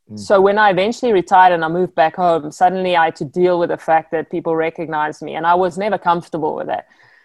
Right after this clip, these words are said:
Speaker 2: So I became a bit of a hermit. So that was uncomfortable. The second thing is my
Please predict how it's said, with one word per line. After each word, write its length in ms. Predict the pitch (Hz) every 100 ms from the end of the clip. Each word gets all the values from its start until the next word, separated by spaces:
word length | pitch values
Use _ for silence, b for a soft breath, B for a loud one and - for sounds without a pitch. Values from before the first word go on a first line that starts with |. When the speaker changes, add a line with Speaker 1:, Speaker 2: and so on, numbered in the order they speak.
| b
Speaker 2:
So 480 | - 208 208 202 196 -
I 360 | - - 196
became 320 | 196 196 208
a 80 | 202
bit 140 | 175 180
of 120 | 170
a 80 | 180
hermit. 420 | 190 170 156 -
So 120 | 170
that 140 | 180
was 180 | 214 202
uncomfortable. 640 | 175 165 156 147 - - 143 _ _ _ _ _ _ _ _ _ -
The 160 | 180 202
second 320 | 220 233 247
thing 180 | 220 220
is 240 | 208 190
my 640 | 190 180 180 180 175 175